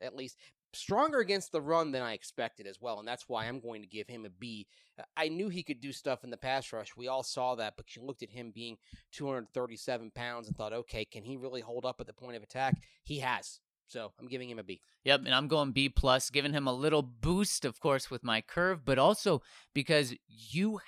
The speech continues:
Speaker 2: haven't noticed, uh, Bradley Chubb not being on the field. You, you haven't been like, "Oh my gosh, look how hurt this defense is without Bradley Chubb." Now,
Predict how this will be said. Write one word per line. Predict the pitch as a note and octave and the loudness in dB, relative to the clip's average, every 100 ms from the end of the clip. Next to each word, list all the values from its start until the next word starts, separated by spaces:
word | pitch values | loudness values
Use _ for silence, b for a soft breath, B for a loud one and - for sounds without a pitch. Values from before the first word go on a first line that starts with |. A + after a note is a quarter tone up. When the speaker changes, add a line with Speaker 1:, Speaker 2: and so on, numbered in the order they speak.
| - | -4
Speaker 2:
haven't | C3+ D#3 D#3 F3 - | 2 2 2 -2 -4
noticed, | A#2 A2+ A2+ C3 E3 F#3+ - - b b b - | -6 0 2 4 4 2 0 -4 b b b 0
uh, | A#2 A2+ G#2+ G2+ - _ | 4 8 8 6 0 _
Bradley | B2+ B2+ C3+ C#3+ | 6 6 6 -2
Chubb | - C#3 B2 | 4 4 4
not | A2+ A2+ A#2+ C#3 C3 | -2 6 6 6 2
being | B2 B2 B2 | 2 4 4
on | A2+ A2+ | 0 0
the | |
field. | A2 G#2+ | -2 -2
You, | A2+ C#3 | 0 0
you | B2+ | 0
haven't | D3 D3 | 0 0
been | C#3+ | -2
like, | B2 | -2
"Oh | C3 C3+ | 0 -2
my | A2+ | -2
gosh, | A2 A#2+ A2+ | 2 2 2
look | D3 E3+ C#3+ | -2 -4 0
how | A#2 G#2+ - | 0 0 -4
hurt | - F3 - | -4 -4 -6
this | A#2 A2+ | -12 -10
defense | A#2+ B2 F3 - B2+ A2 - | -6 2 2 2 -2 -2 -6
is | G#2 | -6
without | A2+ A2+ A#2 A#2+ | -2 4 4 6
Bradley | B2+ B2+ | 4 4
Chubb." | C3+ G3+ D#3 | 2 2 4
Now, | F3 | 2